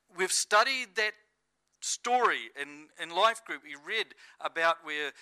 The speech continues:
the man sows all these seeds, you know, and some, you know, just get eaten up by the birds, don't even grow, and some, but some they like land and psh, they grow really fast, but psh, and it doesn't take long before they disappear. She says, "I don't want to be one of those.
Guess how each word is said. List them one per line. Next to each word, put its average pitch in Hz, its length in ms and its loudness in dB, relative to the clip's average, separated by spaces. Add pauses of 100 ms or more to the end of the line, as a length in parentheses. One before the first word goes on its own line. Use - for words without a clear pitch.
the 151 60 -10
man 185 300 -2
sows 202 360 -2
all 190 160 -6
these 175 200 -6
seeds, - 760 -8 (760)
you 147 80 -4
know, 175 180 4
and 147 160 -2
some, 190 500 -2 (160)
you 170 60 -12
know, 170 80 0
just 156 180 -6
get 160 200 -10
eaten 185 220 -8
up 175 120 -4
by 160 140 -2
the 147 80 -8
birds, 160 480 -6
don't 147 180 -8
even 143 260 -18
grow, 143 300 -2
and 127 120 -12
some, 170 320 -4 (280)
but - 140 -8
some 254 320 4
they 226 100 -4
like 180 260 0
land 220 300 -6
and 147 140 -6
psh, - 260 -4
they 175 140 -4
grow 233 260 0
really 208 320 -8
fast, 214 480 0
but - 240 -8
psh, - 300 -10 (840)
and 147 120 -14
it 156 320 -14
doesn't 175 180 -8
take 175 200 -6
long 165 340 0
before 151 420 -10
they 139 320 -4 (400)
disappear. 156 460 -8
She 165 140 -4
says, 151 140 -10
"I 170 120 6
don't 175 160 -4
want 165 120 -8
to 156 60 -12
be 180 160 -8
one 147 200 -8
of 135 100 -18
those. 127 420 -4